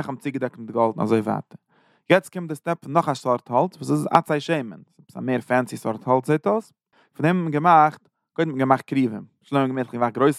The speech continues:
קריוון, עס איז געווען צען אמעס גרויס, יעדע קריוון, פינף אמעס, יעדע פליגל פון יעדע קריוון, צען אמעס הויך, האט עס געלייגט אין דער קודש הקדושים בעצם,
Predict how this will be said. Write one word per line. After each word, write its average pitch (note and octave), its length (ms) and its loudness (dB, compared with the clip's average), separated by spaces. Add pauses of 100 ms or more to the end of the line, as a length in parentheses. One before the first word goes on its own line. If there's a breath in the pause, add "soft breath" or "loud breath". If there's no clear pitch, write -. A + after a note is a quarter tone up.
קריוון, B2+ 380 -4
עס - 100 -20
איז - 20 -20
געווען B2 220 -4
צען C#3 220 -4
אמעס B2+ 380 0
גרויס, B2+ 520 -2
יעדע A2+ 200 -4
קריוון, E3 240 0
פינף B2+ 420 -6
אמעס, A#2+ 300 -2
יעדע A2 340 0 (440)
פליגל E3+ 260 4
פון D#3+ 140 -4
יעדע D3+ 180 -2
קריוון, C3+ 260 -4
צען A#2 240 -10
אמעס G#2+ 280 0
הויך, D3 320 2 (240)
האט - 80 -20
עס - 60 -20
געלייגט A#2+ 380 0
אין B2 140 -4
דער A2+ 220 -4
קודש A2+ 320 -4
הקדושים C#3 440 0
בעצם, D#3 400 0